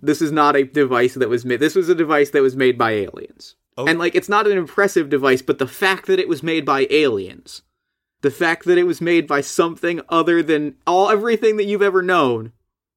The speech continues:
Speaker 1: is still pretty exciting.
Speaker 2: No, no, that's, th-, the, when you put it that way, I'm, I'm, I'm gonna keep my struggles in the episode, because when you put it that way,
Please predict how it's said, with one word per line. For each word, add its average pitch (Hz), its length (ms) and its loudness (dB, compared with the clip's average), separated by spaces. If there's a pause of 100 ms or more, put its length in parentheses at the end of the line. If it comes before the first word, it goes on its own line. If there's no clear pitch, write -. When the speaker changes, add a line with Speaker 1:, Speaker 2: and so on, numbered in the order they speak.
(120)
Speaker 1:
is 160 200 0
still 175 260 2
pretty 156 480 0
exciting. 127 480 -2
Speaker 2:
No, 180 160 -2
no, 180 220 0
that's, - 440 -4 (120)
th-, - 180 -10
the, 151 160 -6
when 180 160 -2
you 202 100 -2
put 214 200 -4
it 254 140 -6
that 139 220 -2
way, 185 280 -2
I'm, 165 160 -2 (100)
I'm, 156 240 -6
I'm 151 120 -4
gonna 170 140 0
keep - 240 -10
my 127 140 -4
struggles 110 560 -6
in 95 300 -6
the 101 140 -6
episode, 95 420 -6 (320)
because 160 200 -2
when 156 120 -2
you 170 100 -2
put 196 180 -4
it - 140 -6
that 135 240 -2
way, 180 380 -2